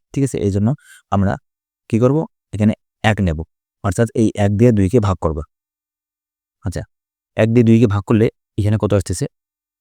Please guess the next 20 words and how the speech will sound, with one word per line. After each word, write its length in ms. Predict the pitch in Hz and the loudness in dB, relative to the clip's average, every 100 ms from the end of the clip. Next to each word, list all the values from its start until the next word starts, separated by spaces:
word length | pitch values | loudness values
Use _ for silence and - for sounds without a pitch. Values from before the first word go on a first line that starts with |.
| _ _ | _ _
আহ, 260 | 95 82 80 78 _ _ _ _ _ _ _ _ _ _ _ _ _ _ _ _ _ _ _ _ _ _ _ _ _ _ _ _ - | -6 -4 -6 -8 _ _ _ _ _ _ _ _ _ _ _ _ _ _ _ _ _ _ _ _ _ _ _ _ _ _ _ _ -4
এক 260 | 101 101 113 | 2 2 2
এককে 540 | 110 107 101 - 127 127 147 - _ _ _ _ _ _ _ _ - | 0 -2 -6 -4 0 2 0 -6 _ _ _ _ _ _ _ _ -8
এক, 180 | 78 - - _ _ - | -8 -8 -16 _ _ 0
ঠিক 100 | 143 | 0
আছে? 120 | 127 _ _ _ _ - | 0 _ _ _ _ -4
এক 80 | 98 | -2
এককে 240 | 98 98 - | 0 -2 -6
এক। 140 | - - _ _ _ _ - | -8 -12 _ _ _ _ -4
তাহলে 220 | 95 104 - _ _ _ _ _ _ _ _ - | 0 0 -2 _ _ _ _ _ _ _ _ -4
এক 160 | 98 101 | -2 0
দিয়া, 360 | 101 110 120 131 135 _ _ _ _ _ _ _ _ _ _ _ _ - | 0 0 2 2 -2 _ _ _ _ _ _ _ _ _ _ _ _ -10
আহ, 200 | 92 82 | -6 -6
দুইকে 460 | 78 92 107 107 135 | -4 2 4 4 2
এক 220 | 127 95 | 2 0
দ্বারা 200 | 95 101 | 0 2
ভাগ 180 | 101 101 | 0 -2
করলে 200 | - 113 135 | -2 0 0
ভাগফল 340 | 104 - 104 | -2 -4 -4
আসতেছে 360 | 101 - 113 | -4 -6 -4